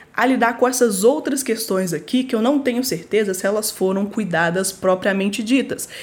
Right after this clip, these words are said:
se elas tiveram um tratamento adequado. A sua questão com a sua depressão pós-parto, a sua questão com o seu relacionamento que ainda está em aberto e você me diz aqui que não perdoou o seu marido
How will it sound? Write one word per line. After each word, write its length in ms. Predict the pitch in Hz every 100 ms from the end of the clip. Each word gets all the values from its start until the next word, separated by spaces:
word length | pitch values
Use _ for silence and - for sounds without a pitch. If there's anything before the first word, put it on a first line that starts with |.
| - -
se 100 | 180
elas 160 | 185
tiveram 520 | 185 185 185 190 214
um 40 | 233
tratamento 720 | - 208 - 202 196 220 220 -
adequado. 760 | 214 214 226 247 196 - - - - -
A 120 | -
sua 220 | - 302
questão 540 | 285 247 240 196 190 196 - -
com 400 | - 180 185 175 -
a 100 | 175
sua 180 | - 190
depressão 520 | 180 180 170 170 160
pós-parto, 760 | 170 170 - 185 190 185 - 185 - - -
a 140 | 202
sua 240 | - 277
questão 420 | 277 226 220 202 202
com 160 | 190
o 60 | 180
seu 200 | - 247
relacionamento 760 | 262 214 214 190 175 185 196
que 120 | - 202
ainda 460 | 185 208 349 311
está 320 | 262 - 214
em 100 | 190
aberto 460 | 151 165 185 190 196
e 40 |
você 280 | 185 185 185
me 140 | 196 175
diz 160 | 185
aqui 180 | 180 -
que 160 | - 196
não 240 | 190 240
perdoou 800 | 262 226 214 190 196 175 202 285 - - -
o 140 | - 190
seu 200 | - 175
marido 560 | 135 127 196 208 214